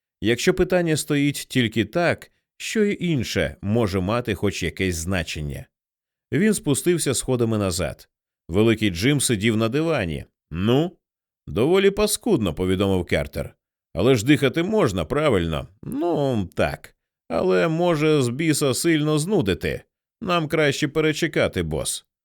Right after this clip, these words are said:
«Звісно, нам краще перечекати», промовив великий Джим так, ніби Картер щойно йому був запропонував щось інше. Так, ніби Картер найбільший у цілому світі тупак.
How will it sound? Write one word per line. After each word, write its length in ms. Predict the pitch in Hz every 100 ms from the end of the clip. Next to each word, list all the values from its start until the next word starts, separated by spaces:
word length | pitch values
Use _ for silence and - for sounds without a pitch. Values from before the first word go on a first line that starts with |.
| _ _ 87
«Звісно, 560 | 80 151 208 - 180
нам 160 | 160 151
краще 380 | 170 147 - 131
перечекати», 760 | 139 120 107 110 - 76 85
промовив 420 | 80 104 101 101
великий 400 | 98 104 101 107
Джим 300 | 92 90 92
так, 340 | 76 131 180 - _ _ -
ніби 240 | 190 175
Картер 420 | 165 180 170 143
щойно 360 | - - 170 156
йому 240 | 131 127
був 240 | 107 139 131
запропонував 720 | 117 110 - 90 87 117 110
щось 320 | - 110 -
інше. 480 | 185 165 90 73 57 _ _ _ _ _ -
Так, 260 | 202 175
ніби 240 | 123 120 123
Картер 440 | 151 165 151 131
найбільший 680 | 107 113 92 139 165 - 147
у 160 | - 117
цілому 400 | - 113 110 101
світі 360 | - 113 117
тупак. 600 | 110 143 - 73 - -